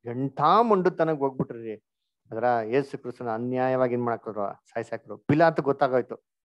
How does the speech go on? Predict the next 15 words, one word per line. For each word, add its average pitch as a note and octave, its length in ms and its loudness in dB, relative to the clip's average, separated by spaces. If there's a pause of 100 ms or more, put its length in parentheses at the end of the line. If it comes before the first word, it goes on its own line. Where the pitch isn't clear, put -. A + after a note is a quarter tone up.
(460)
ಇವರೆಲ್ಲ A2 320 -4
ಹೊಟ್ಟೆ B2+ 340 2
ಕಿಚ್ಚಿನ C3 320 -8 (140)
ಏನ್ C#3+ 100 -2
ಮಾಡ್ತಾರೆ? A2+ 360 -2
ದ್ವೇಷನ್ G3+ 500 0
ಕಾರ್ತಾ F#3+ 280 2
ಇದಾರೆ, F3+ 580 0 (500)
ರಿವೆಂಜ್ D4 400 4
ತಗೊಂಬೇಕಂತ B3+ 560 0
ಏನ್ A3+ 100 -4
ಮಾಡ್ತಾವ್ರೆ? E3+ 600 -2
ಕಾಯ್ತಾರೆ C#3+ 300 -6
ಅಂದ್ಬಿಟ್ಟು A#2+ 280 -14
ಬಿಟ್ಬಿಟ್ರು. B2 420 -2